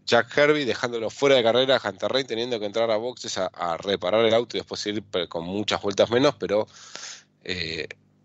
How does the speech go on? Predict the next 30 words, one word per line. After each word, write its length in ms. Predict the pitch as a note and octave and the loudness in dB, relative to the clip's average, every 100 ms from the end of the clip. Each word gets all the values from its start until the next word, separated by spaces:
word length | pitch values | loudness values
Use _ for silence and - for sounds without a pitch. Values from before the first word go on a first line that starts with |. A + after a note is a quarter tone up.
| - | -2
otra 260 | C3 B2+ | 0 2
sensación 380 | A2+ A2 A2 B2 | 0 0 0 4
amarga, 380 | B2 C3 G2 F2 | 4 4 2 -2
¿no? 140 | G#2+ | -6
Que 80 | A2 | -6
deja 200 | G2 G2+ G2 | -8 -8 -10
un 60 | |
piloto 260 | F#2 G2 F#2 | -12 -12 -12
experimentado 680 | - F2+ F#2 F2+ G#2+ A#2+ F#2+ | -12 -10 -8 -2 2 2 0
de 60 | |
dejar 220 | E2+ G#2+ G2+ | -2 0 0
afuera 260 | - G2+ | 0 0
a 20 | |
Jack 260 | F2+ G2 - | 2 0 4
Hervey 380 | A#2+ A#2+ B2+ A#2+ - - - _ | 4 6 4 -2 -8 -20 -20 _
en, 200 | - F#2 F2+ | -14 -12 -10
en 280 | G2+ F#2 F2 _ _ _ _ _ _ _ - | -8 -8 -12 _ _ _ _ _ _ _ -2
po-, 200 | C#3+ - | 0 0
de 240 | - F#2+ G#2 | -2 2 2
las 120 | - | 2
pocas 380 | D#3 D3+ C3 A2 | 0 0 0 -4
oportunidades 520 | F#2+ G2+ A#2 C3 A2 | -12 -8 -2 -2 -2
que 80 | G#2+ | -4
tiene 180 | A2 | -2
Jack 320 | A2 A2 - - | 0 0 -4 -2
Hervey 440 | C3+ C#3+ D3 B2+ - - | 2 2 2 -2 -8 -8
y 200 | G2+ G2+ | -6 -4
venien-, 420 | G#2 C3 C3+ - | -4 -4 -4 -6
viniendo 460 | G2 A2+ C#3 C#3 B2 | -6 -2 0 2 2
haciendo, 680 | - C3 C3 B2+ A2+ G2+ | 0 -2 -2 0 0 -2